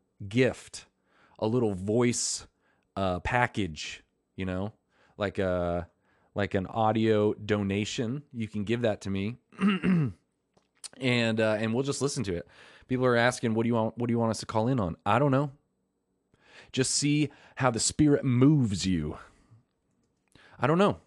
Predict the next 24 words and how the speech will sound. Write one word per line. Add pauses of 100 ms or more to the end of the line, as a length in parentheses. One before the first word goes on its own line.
(160)
I
don't
know
what
you
wanna
call
in
on.
You
could
call,
you
could
ask
me
a
question. (220)
You
could
just
air
some
grievances.